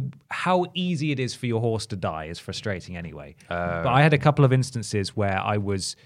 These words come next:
Speaker 1: near the edge of something or slowly making my way down it, and d-, there's clearly just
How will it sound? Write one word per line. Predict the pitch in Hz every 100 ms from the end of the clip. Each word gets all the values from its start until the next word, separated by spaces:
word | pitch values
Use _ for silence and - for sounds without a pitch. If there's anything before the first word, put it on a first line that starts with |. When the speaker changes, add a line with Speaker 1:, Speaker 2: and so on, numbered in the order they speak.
| - _ _ _ _ 131
Speaker 1:
near | 135 151 135
the | 131
edge | 123 101
of | 107
something | 113 101 95 101
or | 117
slowly | - 185 190 175
making | 160 151 147
my | 135
way | 135 127
down | 135 120
it, | 92 - - -
and | 175 170 165 - _ _ 160
d-, | - - 139
there's | 180 -
clearly | 196 196
just | 147 147 -